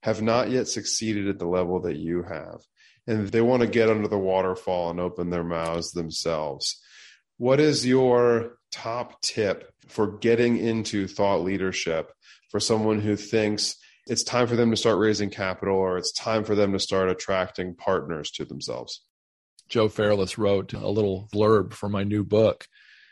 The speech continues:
Speaker 2: and I so appreciate it. So I'm gonna throw it back at him right now. Joe Fairless gave, I think, us all the best tip on this, and I'm just gonna do my best to quote him.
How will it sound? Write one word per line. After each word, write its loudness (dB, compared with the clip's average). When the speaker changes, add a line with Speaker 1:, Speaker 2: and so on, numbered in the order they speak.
Speaker 2:
and -2
I 2
so 4
appreciate -2
it. -4
So -4
I'm -2
gonna -4
throw 0
it -2
back -4
at -8
him -2
right -2
now. -4
Joe 4
Fairless 0
gave, -2
I -4
think, 0
us -2
all -2
the -4
best -2
tip -6
on -2
this, -4
and -4
I'm -2
just -4
gonna -2
do 2
my -2
best -4
to -4
quote -2
him. -4